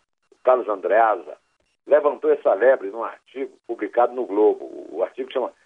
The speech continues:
O Mistério da Lava Jato. Eu, eu vou contar o segundo parágrafo, eu vou ler pra vocês o segundo e o último parágrafo pra vocês terem uma ideia do absurdo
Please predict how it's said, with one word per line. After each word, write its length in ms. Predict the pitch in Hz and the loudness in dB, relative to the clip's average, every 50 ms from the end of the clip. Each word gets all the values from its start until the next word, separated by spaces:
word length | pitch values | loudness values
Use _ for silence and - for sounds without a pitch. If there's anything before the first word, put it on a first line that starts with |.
| _ _ _ - | _ _ _ -12
O 80 | 123 | -10
Mistério 420 | 123 117 - - - 143 147 143 127 | -8 -8 -10 0 4 4 4 6 4
da 80 | 127 | 4
Lava 300 | 127 131 127 120 107 90 82 82 | 4 4 4 2 0 -2 -2 -4
Jato. 280 | 98 95 82 - - | -4 -4 -4 -4 -2
Eu, 180 | 135 143 135 - | -2 0 0 0
eu 120 | - 160 | -2 -2
vou 140 | 151 175 170 | -2 -4 -4
contar 580 | - 156 143 117 - - 143 147 147 - - - _ _ _ _ _ _ _ _ _ _ _ | -2 -2 -4 -4 0 2 4 4 4 2 -2 -10 _ _ _ _ _ _ _ _ _ _ _
o 340 | - 110 110 104 101 101 101 - - | -20 -16 -14 -12 -10 -10 -12 -10 -10
segundo 300 | 135 120 113 120 117 117 | -8 -8 -6 -4 -4 0
parágrafo, 600 | - 131 127 131 143 147 147 143 143 143 - - - | 2 2 4 4 4 4 4 2 0 -4 -8 -10 -8
eu 100 | 127 127 | -8 -4
vou 100 | 135 131 | -4 -2
ler 140 | 120 - - | -2 -2 -2
pra 100 | 214 110 | -2 -2
vocês 300 | 107 - 202 - 110 107 | -2 -2 -4 -4 -8 -10
o 100 | 113 110 | -10 -12
segundo 340 | - 127 107 117 131 135 135 | -12 -14 -10 -10 -10 -6 -4
e 40 | 143 | -4
o 60 | 127 | -4
último 360 | 113 117 123 120 123 117 113 | -2 -2 -2 -4 -4 -10 -2
parágrafo 440 | - 120 104 101 117 127 123 - - | 2 2 4 4 4 2 0 -2 -6
pra 100 | 123 123 | -8 -8
vocês 240 | 117 - 131 127 - | -6 -6 -6 -6 -2
terem 200 | - 135 135 135 | -2 -2 -2 -2
uma 60 | 127 | -4
ideia 500 | 117 - - 110 107 107 110 110 104 - _ _ _ _ _ _ | -4 2 2 4 4 4 2 0 -2 -4 _ _ _ _ _ _
do 80 | 143 147 | 2 2
absurdo 800 | 151 147 135 - - - - 143 147 143 135 135 135 127 - | 2 2 -4 -10 -14 -12 -6 -2 0 0 0 0 -4 -8 -10